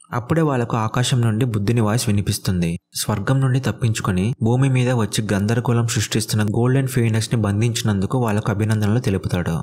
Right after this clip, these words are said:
అందరూ తిరిగి ఫెలిసిటీ దగ్గరికి చేరుకుంటారు. ఆమె బాగా గాయపడి ఉంటుంది. జాంగ్ ఆమెను బ్రతికించడానికి ట్రై చేస్తే, "నువ్వు నన్ను నిజంగా లవ్ చేస్తున్నావా?" అని ఫెలిసిటీ జాంగ్ ని అడుగుతుంది.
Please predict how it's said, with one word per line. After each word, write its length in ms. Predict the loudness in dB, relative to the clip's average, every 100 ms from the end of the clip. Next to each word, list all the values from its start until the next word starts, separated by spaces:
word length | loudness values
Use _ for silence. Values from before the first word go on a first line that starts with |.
| -6 -2
అందరూ 320 | 2 2 2
తిరిగి 300 | 2 0 0
ఫెలిసిటీ 420 | 0 0 0 0
దగ్గరికి 560 | 0 0 0 -2 0 0
చేరుకుంటారు. 640 | 0 -2 -2 -2 -2 -4 -4
ఆమె 180 | -2 0
బాగా 300 | 2 2 0 2
గాయపడి 360 | 0 0 0
ఉంటుంది. 560 | 0 0 -2 0 -2 -4 -8 -6 -2
జాంగ్ 240 | 0 2
ఆమెను 260 | 2 2 2
బ్రతికించడానికి 760 | 0 0 0 0 0 0 -2
ట్రై 240 | -2 -2 0 -2
చేస్తే, 400 | -2 -2 -2 -2 _ -2
"నువ్వు 200 | 2 2
నన్ను 180 | 2 2
నిజంగా 380 | 2 0 0
లవ్ 200 | 0 0 0
చేస్తున్నావా?" 520 | -2 0 0 0 0
అని 140 | 0 0
ఫెలిసిటీ 480 | 0 -2 -2 -2 -2
జాంగ్ 340 | 0 -2 0
ని 60 | -2
అడుగుతుంది. 600 | -2 -2 -2 0 -2